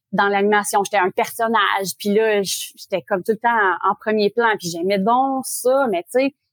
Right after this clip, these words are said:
je pouvais pas jouer mon rôle de personnage si j'avais pas bu de l'alcool. Puis là, moi, je disais à elle, pendant qu'elle me maquillait, « Ah, j'ai froid, je vais prendre un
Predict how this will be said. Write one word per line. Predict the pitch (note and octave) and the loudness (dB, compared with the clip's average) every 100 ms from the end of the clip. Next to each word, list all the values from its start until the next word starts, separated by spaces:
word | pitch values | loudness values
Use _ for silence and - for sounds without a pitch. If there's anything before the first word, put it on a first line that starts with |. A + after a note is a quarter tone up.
| _ | _
je | - | -8
pouvais | A3 A#3 A#3 | -2 -2 0
pas | C#4+ D4 D4+ | 0 2 2
jouer | B3+ C4+ | 2 2
mon | C4 A3+ A3 | 2 2 2
rôle | A3 B3 C4 G3 | 2 2 -2 -2
de | G#3 G3+ - | -4 -4 -4
personnage | G#3 - G#3 G#3 B3 | -4 -4 -2 0 -2
si | - A3 | -4 -4
j'avais | G3 F#3 | -2 -4
pas | F3+ | -6
bu | F3 | -8
de | F#3+ | -6
l'alcool. | F3+ - D#4+ G#3 - _ _ _ | -6 -6 -4 -4 -6 _ _ _
Puis | A#3 | 2
là, | A#3+ B3+ | 2 2
moi, | A3 A3+ | 0 0
je | A#3 G3+ | 0 -2
disais | F#3+ F#3+ A3 | -2 0 2
à | A3+ G3+ G3 | 2 2 2
elle, | G#3+ A#3+ | 2 2
pendant | A3 G3 | -2 -4
qu'elle | G3+ G3+ | -2 -2
me | F#3+ | -2
maquillait, « | F3+ - G#3+ C4 _ _ - | -2 0 0 0 _ _ -2
Ah, | A#3+ | 0
j'ai | A#3+ A3 | 2 0
froid, | - A3 A3 A#3+ A3 | -2 0 2 2 0
je | G3 | -2
vais | G#3 - | -8 -6
prendre | A#3+ | -6
un | A3+ | -2